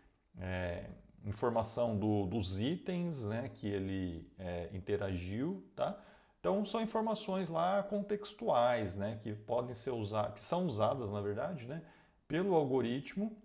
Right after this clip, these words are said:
pra escolher a próxima ação, é, de recomendação pra esse usuário, tá? Então, essa abordagem aqui, no caso, né, ela, ela é dependente dessas informações de contexto. Então, você pode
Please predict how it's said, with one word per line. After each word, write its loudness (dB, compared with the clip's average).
pra 4
escolher 0
a 4
próxima 0
ação, -4
é, 0
de 0
recomendação 0
pra -2
esse -6
usuário, 0
tá? 0
Então, 2
essa 2
abordagem 6
aqui, -2
no 0
caso, -2
né, -4
ela, 0
ela 0
é 2
dependente -2
dessas 2
informações -2
de -8
contexto. 0
Então, 0
você -2
pode 0